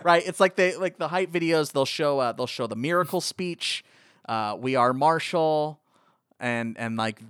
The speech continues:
maybe this. And, like, They Can Take Our Land, Never Take Our Freedom. Like,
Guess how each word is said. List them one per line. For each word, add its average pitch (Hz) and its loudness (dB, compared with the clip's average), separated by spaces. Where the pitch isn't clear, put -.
maybe 123 -4
this. 110 -6
And, 127 -4
like, 120 0
They 135 0
Can 123 -8
Take 139 -2
Our 131 2
Land, 123 2
Never 123 0
Take 120 -8
Our 113 -2
Freedom. 127 0
Like, 110 -10